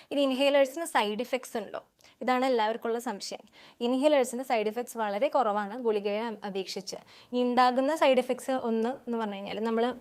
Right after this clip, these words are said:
കറക്റ്റായിട്ട് മൗത്ത് വാഷ് ചെയ്തിട്ടില്ലെങ്കിൽ, വായ കഴുകിയിട്ടില്ലെങ്കിൽ മരുന്നിൻ്റെ തരിയും പൊടി ചിലപ്പം വായിൽ നിൽക്കാം. ആ, പിന്നെ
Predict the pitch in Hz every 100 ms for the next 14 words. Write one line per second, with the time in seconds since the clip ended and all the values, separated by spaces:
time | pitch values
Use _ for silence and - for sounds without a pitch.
0 | 233 226 226 277 254 240 254 269 220 220
1 | 220 220 214 247 233 208 202 233 202 202
2 | 196 190 202 208 220 226 214 240 285 240
3 | 202 247 254 220 214 220 214 294 - -
4 | - 240 233 247 240 247 240 226 226 240
5 | 214 202 208 214 208 208 285 - - -
6 | 226 220 220 220 - 240 226 233 262